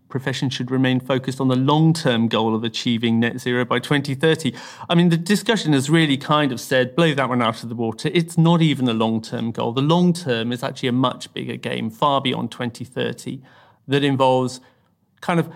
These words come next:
structural changes, really, not just to the profession, but really to society itself and how it kind of,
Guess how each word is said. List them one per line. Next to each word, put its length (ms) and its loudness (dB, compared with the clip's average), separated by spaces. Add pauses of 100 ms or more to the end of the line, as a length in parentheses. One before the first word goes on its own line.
structural 720 -2
changes, 580 2
really, 300 2
not 200 -2
just 280 -4
to 60 -2
the 100 -6
profession, 800 -4
but 360 0 (400)
really 360 0
to 260 -2
society 540 -2
itself 420 -2
and 140 -6
how 280 0
it 140 -4
kind 340 0
of, 200 -2